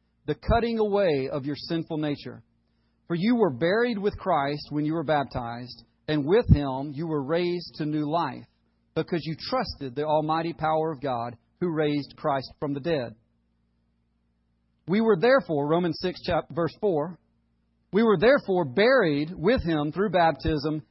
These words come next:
into death, in order that just as Christ was raised from the dead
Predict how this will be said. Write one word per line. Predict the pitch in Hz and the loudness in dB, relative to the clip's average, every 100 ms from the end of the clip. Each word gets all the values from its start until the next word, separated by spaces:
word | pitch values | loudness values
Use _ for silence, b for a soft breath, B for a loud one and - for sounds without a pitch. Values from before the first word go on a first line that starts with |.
| _ | _
into | 180 226 214 | 0 2 2
death, | 151 143 147 - - _ | 2 2 2 0 -4 _
in | 156 175 | -2 0
order | 202 269 190 156 156 _ _ | 0 0 0 -2 -6 _ _
that | 185 151 | -6 -4
just | 165 254 254 208 | 0 0 0 -4
as | 180 | -6
Christ | - 226 226 - | -4 -2 -2 -2
was | 180 139 | -6 -4
raised | 160 185 185 - | 0 0 -2 -6
from | 170 | -8
the | 151 | -6
dead | 143 139 139 | -4 -2 -4